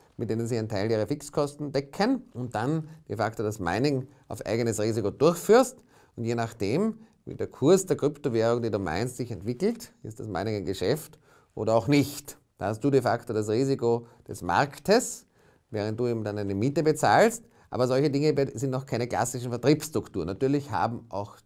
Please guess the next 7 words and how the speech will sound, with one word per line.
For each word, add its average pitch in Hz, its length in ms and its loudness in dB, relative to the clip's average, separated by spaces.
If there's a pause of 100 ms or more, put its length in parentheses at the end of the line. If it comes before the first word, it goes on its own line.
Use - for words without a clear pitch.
(120)
die 98 260 -8 (380)
großen 110 500 -2
Mining-Operator, 120 1120 0 (280)
die 131 100 -6
solche 104 800 -2
Mining-Flächen 113 1400 -4
vermieten 175 800 2